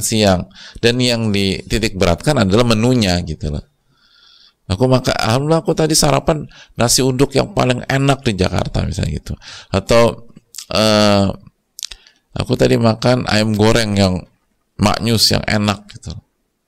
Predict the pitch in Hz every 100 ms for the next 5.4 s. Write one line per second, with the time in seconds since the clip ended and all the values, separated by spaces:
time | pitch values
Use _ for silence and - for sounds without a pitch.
0 | _ _ _ _ _ - 95 - - -
1 | _ - 113 165 131 - 82 87 - 90
2 | 90 - 78 78 - - - - _ _
3 | _ _ _ - 202 208 113 - 90 85
4 | - - 135 131 - - 113 92 82 -
5 | - 82 80 80